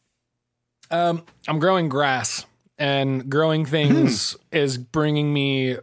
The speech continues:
Speaker 1: life, because creating life is, uh, a thing that I can do and feel like I've done something. <laughs> I've contributed to nature <laughs> in a way.
Speaker 2: <laughs> That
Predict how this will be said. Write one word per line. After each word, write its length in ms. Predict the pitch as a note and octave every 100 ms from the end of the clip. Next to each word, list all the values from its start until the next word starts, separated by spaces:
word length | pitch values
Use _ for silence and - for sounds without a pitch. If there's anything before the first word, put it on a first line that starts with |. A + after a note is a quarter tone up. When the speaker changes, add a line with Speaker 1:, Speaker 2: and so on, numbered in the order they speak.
| -
Speaker 1:
life, 640 | B2+ C3+ C3 B2+ A2 - - _ _ _ _ _ _ _
because 460 | C3+ B2 C#3+ B2+ A#2+
creating 420 | - C#3+ C3 B2+
life 440 | B2+ B2 A2+ -
is, 500 | - C3 A#2 - - - _ _
uh, 460 | - B2 A2+ A2 G#2+ G2+ _ _ -
a 100 | B2
thing 280 | C#3+ B2+ B2
that 120 | A#2+
I 120 | A#2+
can 240 | A2+ B2
do 340 | A#2+ C3 B2 A2+
and 240 | A#2 A#2
feel 440 | C#3 B2 A#2+ A2+ - _
like 460 | C3 A#2 A2 - - _ _
I've 380 | A#2 A#2+ G#2+ - _ _
done 240 | C3+ C3
something. 580 | A#2+ C3+ C#3 - A2 A2 _ -
<laughs> 220 | - - -
I've 280 | D3 G#3+
contributed 560 | - F3+ F#3+ F#3 F3 E3
to 80 | E3
nature 460 | D#3+ D3 C#3 C3+
<laughs> 160 | B2 F#3
in 160 | E3 C#3+
a 60 |
way. 360 | C3 B2 A#2+ A#2+ - - - _ _ -
Speaker 2:
<laughs> 80 | - E4 - - -
That 200 | G3+ F#3